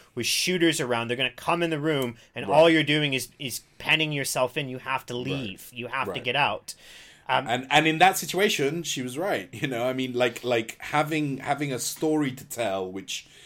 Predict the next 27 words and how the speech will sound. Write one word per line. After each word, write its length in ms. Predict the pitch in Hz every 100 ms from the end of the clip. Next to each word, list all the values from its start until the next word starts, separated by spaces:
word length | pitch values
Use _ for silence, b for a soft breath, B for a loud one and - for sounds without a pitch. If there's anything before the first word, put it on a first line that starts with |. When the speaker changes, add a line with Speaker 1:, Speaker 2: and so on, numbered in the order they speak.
| B B B B -
Speaker 2:
places 580 | 143 147 143 139 120
this 320 | 104 120 - - _ _
person 420 | 139 131 131 117
in 100 | 113
this 140 | 104
situation. 580 | - 110 117 127 120 107
And, 140 | 110 113
and 340 | - 107 131
again, 220 | 156 254
that's, 200 | 214 247
that's 260 | - 226 -
one 180 | 202 208
of 100 | 196
the 60 | 180
things 280 | 180 165
that 100 | 143
I 40 | 120
really 200 | 123 120
love 140 | 135
about 240 | 151 110 95
this 120 | 90
film 280 | - 104 98
is 160 | 98 - B B -
I 80 |
like 220 | 139 175 175
films 380 | 190 180 170 147
that 300 | 135 127